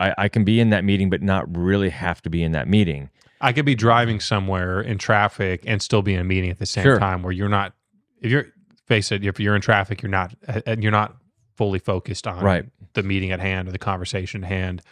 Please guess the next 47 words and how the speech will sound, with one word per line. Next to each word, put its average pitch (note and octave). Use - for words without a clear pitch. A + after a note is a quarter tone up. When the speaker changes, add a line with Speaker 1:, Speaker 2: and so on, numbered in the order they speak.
Speaker 1:
But G2
if F2+
you E3
got G3+
someone A#2+
sitting G2+
across F#2+
the -
table B2+
from F#2+
you F2
and F2
looking G#2+
you F#2+
in F2
the E2
eye F#2
and E2
you G2+
had G2+
to D#2+
shake F#2+
their E2
hand G#2+
and E2+
it, F2+
it's, F2
you G2
know, D#2
you're, G2
you're G2
physically A2+
in G#2+
a, F2
a F2+
real G2+
meeting, G2+
Speaker 2:
Mm-hmm. G#2
Speaker 1:
it, C#3
it's, -
it's C#3+
just -
a G#2
better E2+
meeting. D2+
Speaker 2:
Absolutely. A2
Um, F2+